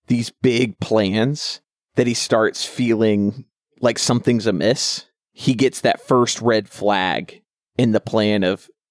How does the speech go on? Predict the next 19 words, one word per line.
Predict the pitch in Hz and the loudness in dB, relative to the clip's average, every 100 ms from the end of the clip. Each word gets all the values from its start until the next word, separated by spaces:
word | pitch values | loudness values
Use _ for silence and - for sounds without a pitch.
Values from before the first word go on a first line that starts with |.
| _ | _
well, | - 117 | -2 -2
Duke | - 131 160 - | 0 0 0 0
Recall's | 127 175 170 107 82 - | 0 0 0 0 0 0
not | 104 - | -2 -2
responding | 104 - 101 92 90 | -4 -2 -2 -2 -2
anymore. | 95 82 98 76 73 - _ _ _ | -4 -4 -2 -2 -4 -8 _ _ _
We | - 120 | -2 0
made | 131 131 131 113 | 2 4 2 0
that | 117 117 110 - - _ _ _ | 0 2 0 -2 -10 _ _ _
big | 147 160 139 | 0 0 0
deal | 117 131 170 120 101 - _ _ _ - | -6 0 2 2 2 -2 _ _ _ -6
together | 135 120 117 104 101 95 - _ _ - | -2 2 2 2 2 0 -6 _ _ -2
that | 123 107 | 0 0
is | |
supposed | - 127 - 120 110 - | -2 -6 0 2 2 -2
to | - 120 104 98 98 _ - | 0 4 4 2 -2 _ -6
turn | - 180 | -2 0
the | 151 | 0
tables | - 123 131 101 60 - | 0 0 0 0 -4 -8